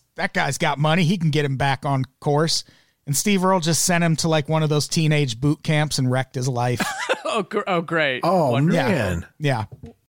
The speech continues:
Speaker 1: So, yeah, th-, there's, there's all that.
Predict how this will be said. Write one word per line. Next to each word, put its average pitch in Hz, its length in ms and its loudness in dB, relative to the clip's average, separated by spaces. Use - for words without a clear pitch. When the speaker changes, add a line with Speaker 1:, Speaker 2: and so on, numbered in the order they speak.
Speaker 1:
So, - 160 0
yeah, 294 580 0
th-, 196 220 0
there's, 202 380 2
there's 190 460 0
all 185 320 0
that. 170 360 2